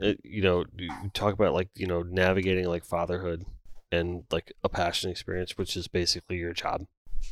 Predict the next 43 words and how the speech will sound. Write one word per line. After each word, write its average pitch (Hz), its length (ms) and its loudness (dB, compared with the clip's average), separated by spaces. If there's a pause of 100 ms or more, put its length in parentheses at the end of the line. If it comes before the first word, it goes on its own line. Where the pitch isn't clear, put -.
(100)
right? 87 240 4 (640)
Um, 85 460 2 (520)
and, 87 420 4 (100)
you 90 160 0
know, 80 140 -2 (880)
how 110 280 8
that 104 160 4
kind 101 160 0
of 87 60 -4
translates 92 720 -2
into 90 560 0
eventually 95 440 2
you 87 100 -6
just 87 240 -6
realize 87 400 0
that, 85 220 0 (500)
wow, 101 260 10
that's 87 320 2
just - 260 0 (680)
life, 90 460 2 (640)
right, 92 260 6
for 98 220 2
our 85 120 4
family, 80 440 -2 (160)
right? 90 280 0
And 85 180 -4
so, 92 140 0
and 87 100 0
I 87 140 -2
think - 220 0
that 95 180 6
really 92 240 6
kind 95 240 -2
of 85 100 -4
dictates 87 420 -2
the 92 100 -2
whole 87 100 0
connected - 340 -6
by 85 120 0
water 85 300 0
aspect 87 440 -4
as 87 140 -8
well. 85 200 -2